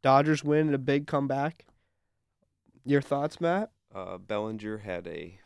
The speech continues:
Speaker 2: very poor season, as everybody knows. Hit, like, one sixty, was it? But he's
Speaker 1: Yeah.
Speaker 2: really redeemed himself in this postseason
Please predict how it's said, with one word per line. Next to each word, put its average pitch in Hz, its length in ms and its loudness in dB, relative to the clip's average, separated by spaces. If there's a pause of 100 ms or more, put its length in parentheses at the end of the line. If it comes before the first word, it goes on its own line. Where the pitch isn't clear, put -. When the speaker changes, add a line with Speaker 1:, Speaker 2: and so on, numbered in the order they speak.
Speaker 2:
very 107 260 -6
poor 101 280 -8
season, 107 500 -10
as 90 100 -14
everybody 90 360 -8
knows. 87 500 -10
Hit, 85 160 -12 (140)
like, 78 280 -14
one 87 200 -10
sixty, 104 500 -14
was 104 220 -8
it? 113 240 -8
But 85 120 -10
he's 107 120 -6
Speaker 1:
Yeah. - 80 -6 (260)
Speaker 2:
really 117 300 -4
redeemed 101 340 -6
himself 87 400 -10
in 85 60 -12
this 85 100 -16
postseason 85 600 -10